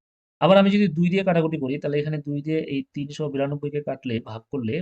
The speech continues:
মানে দুই একে দুই, দু নং আঠারো, দুই ছয় বারো, মানে একশো ছিয়ানব্বই পাবো। এবার আমি এই একশো ছিয়ানব্বই কে আবার চার দিয়ে গুণ কর-, ভাগ করছি। দেখো, চার চারে ষোলো,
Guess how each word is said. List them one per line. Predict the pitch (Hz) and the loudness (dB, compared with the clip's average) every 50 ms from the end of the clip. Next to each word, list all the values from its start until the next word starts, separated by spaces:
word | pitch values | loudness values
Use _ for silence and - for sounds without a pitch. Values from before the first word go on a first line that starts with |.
| 180 | -6
মানে | 160 123 120 117 | -8 -10 -10 -6
দুই | 127 131 131 | -6 -6 -6
একে | 131 - _ 147 139 127 | -6 -8 _ -8 -8 -8
দুই, | 127 131 127 135 156 190 202 165 - | -8 -6 -4 -4 -2 -4 -6 -8 -10
দু | - 131 127 131 | -10 -10 -8 -8
নং | 135 131 131 120 - | -8 -8 -10 -10 -12
আঠারো, | 113 113 110 - 131 131 143 160 | -14 -14 -14 -14 -12 -10 -10 -10
দুই | 156 131 117 110 - | -10 -10 -14 -14 -14
ছয় | - - 120 113 | -14 -14 -10 -10
বারো, | 107 101 | -8 -6
মানে | 101 107 131 - _ _ _ | -6 -8 -8 -10 _ _ _
একশো | 131 131 131 - 139 | -8 -8 -8 -8 -10
ছিয়ানব্বই | 131 - 160 156 156 170 160 170 170 170 | -6 -2 -2 0 0 0 0 0 -2 -2
পাবো। | 165 160 170 175 - _ _ _ _ _ _ _ _ _ _ _ | -4 -6 -6 -10 -14 _ _ _ _ _ _ _ _ _ _ _
এবার | 165 165 196 196 | 2 4 6 6
আমি | 202 196 202 | 6 6 6
এই | 190 185 185 170 147 | 4 4 2 2 2
একশো | 147 147 - 196 185 | 0 0 0 -4 -6
ছিয়ানব্বই | - - 170 165 170 175 175 180 175 | -2 0 2 2 2 2 2 0 0
কে | 180 | 0
আবার | 175 165 170 170 170 | 0 0 0 -2 -4
চার | - 175 156 151 151 | -2 0 0 2 2
দিয়ে | 151 156 147 | 0 -2 -4
গুণ | 123 113 107 | -4 -6 -12
কর-, | 110 107 - _ | -16 -20 -20 _
ভাগ | - 131 110 | -14 -14 -12
করছি। | - 113 107 - 110 | -10 -10 -10 -8 -10
দেখো, | 113 110 104 _ - | -12 -12 _ _ -8
চার | - 127 120 - | -6 -6 -6 -6
চারে | - 139 135 131 | -8 -8 -8 -8
ষোলো, | - - 143 139 139 160 | -10 -10 -10 -8 -6 -6